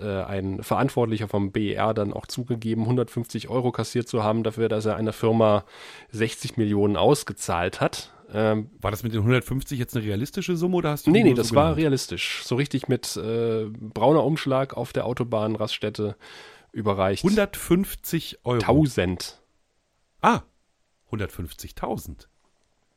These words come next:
Speaker 2: Ja, das klingt schon
Speaker 1: Ja,
Speaker 2: besser.
Speaker 1: das klingt schon eher, eher nach B E R, aber, äh, <laughs>
Speaker 2: Mhm.
Speaker 1: sechzig Millionen. Naja, auf jeden Fall, äh, hab ich dann in dem Zusammenhang drüber nachgedacht. Ähm, also da waren wir heute natürlich auch ganz gut mit beschäftigt mit diesem Thema. Da kamen natürlich die Anfragen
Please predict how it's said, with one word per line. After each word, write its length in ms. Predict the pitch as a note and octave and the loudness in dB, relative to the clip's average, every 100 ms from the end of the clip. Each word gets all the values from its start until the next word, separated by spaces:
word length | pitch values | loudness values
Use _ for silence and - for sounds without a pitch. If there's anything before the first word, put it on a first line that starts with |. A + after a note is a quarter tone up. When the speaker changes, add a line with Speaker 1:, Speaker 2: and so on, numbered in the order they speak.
| _ | _
Speaker 2:
Ja, 80 | D#2+ | -12
das 140 | - | -12
klingt 180 | - F3+ | -10 -4
schon 100 | E3 | 2
Speaker 1:
Ja, 120 | C#3 | 4
Speaker 2:
besser. 80 | A2 | 4
Speaker 1:
das 120 | G2+ | 0
klingt 160 | - C#3+ | -2 0
schon 120 | D#3 | 4
eher, 200 | C#3+ C#3 | 4 4
eher 140 | C#3 C#3+ | 2 0
nach 80 | |
B 220 | B2+ C3 B2 | 0 0 0
E 20 | |
R, 140 | A#2 | 0
aber, 340 | G#2+ F#2+ G#2+ G#2+ | 0 0 -2 -4
äh, 40 | |
<laughs> 800 | A2+ G#2 - D3+ - F3+ A2 G#2 | -8 -8 2 6 6 6 2 -4
Speaker 2:
Mhm. 80 | A2 | 0
Speaker 1:
sechzig 300 | C3 - B2 | 0 0 -2
Millionen. 320 | A2 A#2 C3+ - - | 2 4 4 0 -6
Naja, 240 | - E3 D3+ | 4 6 6
auf 160 | A2 | 6
jeden 160 | C#3+ E3 | 6 6
Fall, 720 | - D#3 D3+ C3 C3+ C3+ B2+ | 6 6 6 4 4 4 4
äh, 40 | |
hab 120 | C3+ D3+ | 2 4
ich 80 | |
dann 180 | D#3+ D3+ | 4 4
in 160 | C#3 C#3+ | 4 6
dem 140 | D3 | 6
Zusammenhang 480 | F3 D#3+ D3 D#3 D#3 | 6 4 4 4 2
drüber 200 | C#3+ B2+ | 4 4
nachgedacht. 680 | G#2+ G#2+ - D#3 F#3 - - | 4 4 2 2 0 -2 -8
Ähm, 340 | B2+ C3 C3+ C3 | 0 2 4 2
also 160 | D3 C3+ | 4 6
da 60 | |
waren 120 | C3+ | 8
wir 100 | C#3+ | 8
heute 200 | C3 C3 | 8 6
natürlich 220 | C3 A#2 A#2+ | 4 2 0
auch 60 | |
ganz 180 | - B2 | 0 0
gut 140 | - C3+ | 0 -2
mit 100 | - | -4
beschäftigt 460 | - F3+ - G3 | -2 -2 -2 -4
mit 120 | D#3+ | -2
diesem 200 | D3+ D3 | -2 -4
Thema. 300 | C3+ D3+ D3 | 0 4 4
Da 100 | C3+ | 4
kamen 200 | A2+ A#2+ | 2 0
natürlich 260 | A#2+ A2 A#2 | 0 -2 -6
die 100 | - | -6
Anfragen 500 | A2 A#2 - G2+ G2+ | -6 -6 -4 -2 -2